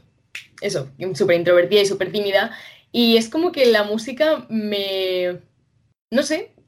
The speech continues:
es como en el sitio donde me siento de verdad cómoda y de verdad como que, que soy yo totalmente.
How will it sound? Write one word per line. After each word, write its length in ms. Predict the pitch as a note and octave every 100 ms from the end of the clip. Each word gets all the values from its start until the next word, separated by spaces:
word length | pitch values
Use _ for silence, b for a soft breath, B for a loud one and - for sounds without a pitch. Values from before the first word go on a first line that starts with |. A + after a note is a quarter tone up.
| _
es 140 | A3+ A#3
como 280 | D#4 D#4
en 260 | C4 - A#3
el 100 | A3+
sitio 180 | - D4+
donde 180 | C#4 A#3+
me 140 | G#3+
siento 300 | G#3+ A3+ C4
de 80 | C4
verdad 320 | B3 A#3+ A#3+
cómoda 600 | A#3+ A#3 A3 G#3+ G#3 G#3 b b b b _
y 400 | A3+ A3 G#3+ G#3
de 120 | G#3
verdad 260 | G#3 G#3 G#3+
como 220 | C4 C4
que, 540 | A3+ G3+ G3 G3 - -
que 80 | G#3
soy 260 | A#3 A#3
yo 140 | A#3 A#3
totalmente. 720 | G#3+ G#3+ G#3+ F#3+ E3 D#3+